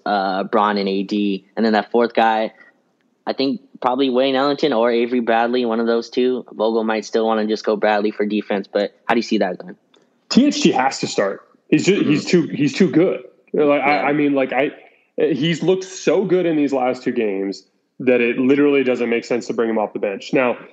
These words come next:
Speaker 2: you, you might think, "Oh, traditional sixth man role," which is where my brain usually goes, 'cause you've got, uh, you know, redundancies in the starting lineup when you got that many dribble drive guys. But, you know, th-, generically, or, like, historically in the N B A,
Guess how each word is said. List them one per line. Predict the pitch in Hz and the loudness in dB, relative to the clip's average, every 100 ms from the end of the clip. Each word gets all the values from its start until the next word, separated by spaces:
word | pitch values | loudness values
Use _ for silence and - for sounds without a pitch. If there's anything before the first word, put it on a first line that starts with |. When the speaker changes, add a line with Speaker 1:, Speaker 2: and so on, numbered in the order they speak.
| - | -10
Speaker 2:
you, | 156 165 | -2 0
you | 151 151 | 0 2
might | 165 160 | 2 2
think, | 160 143 | 0 0
"Oh, | 160 135 | 2 0
traditional | - 143 131 151 123 | 0 -2 0 0 -2
sixth | - 131 - | -2 -6 -2
man | 135 110 107 | -2 0 0
role," | 104 101 120 | 0 0 0
which | 120 | 0
is | 123 | -2
where | 117 117 | 0 2
my | 113 117 113 113 - | 2 0 -2 -10 -2
brain | 123 120 | 0 2
usually | 120 110 113 110 | -2 -6 -6 -4
goes, | 113 113 120 | -2 -2 -2
'cause | 123 | -4
you've | 120 - | -4 0
got, | 113 110 107 - | 2 2 -2 -4
uh, | - 120 107 101 101 _ _ _ | -2 0 0 -2 -4 _ _ _
you | 147 | 2
know, | 127 113 | 4 4
redundancies | 107 117 123 127 123 113 110 127 113 110 | 2 0 2 0 0 -2 -2 -2 -2 0
in | 107 | -2
the | |
starting | 98 120 110 107 | 0 0 2 2
lineup | 110 110 104 | 0 0 0
when | 110 | 0
you | 107 | 0
got | 110 | 0
that | 113 110 | 0 0
many | 117 107 | 0 0
dribble | 113 107 | 0 0
drive | 104 123 110 | 0 0 0
guys. | 127 127 139 - - - - | 2 2 0 -4 -20 -20 -6
But, | - 175 156 | 0 0 2
you | 190 | 2
know, | 180 | 2
th-, | - - 139 | -2 -6 -8
generically, | 127 156 175 220 214 - 156 135 131 | -2 0 2 2 0 0 0 2 2
or, | 160 | 2
like, | 131 127 | 0 -2
historically | 156 143 208 156 160 139 | -2 0 0 2 2 2
in | |
the | 131 127 | 2 2
N | 120 | 2
B | 120 | 0
A, | 123 117 | 2 0